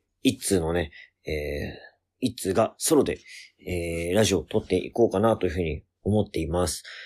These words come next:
っていうのも、えー、こっちのね、全力シューティングサプロレスラジオ、もともと、えー、一人語りっていう形で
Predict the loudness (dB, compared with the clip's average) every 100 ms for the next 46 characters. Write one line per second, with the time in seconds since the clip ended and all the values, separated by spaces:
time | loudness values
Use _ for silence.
0 | -18 -4 0 2 4 4 4 2 2 2
1 | 0 -10 -20 -10 -6 -4 -2 -4 -6 -10
2 | _ _ -6 -2 2 2 2 0 2 2
3 | 2 2 0 -4 -2 2 2 2 0 0
4 | 0 -2 2 2 4 4 4 0 _ -20
5 | -20 _ -12 -6 -4 -6 -10 -12 -4 0
6 | 4 4 2 -6 -8 _ _ 0 4 6
7 | 4 0 -12 -4 -4 0 0 0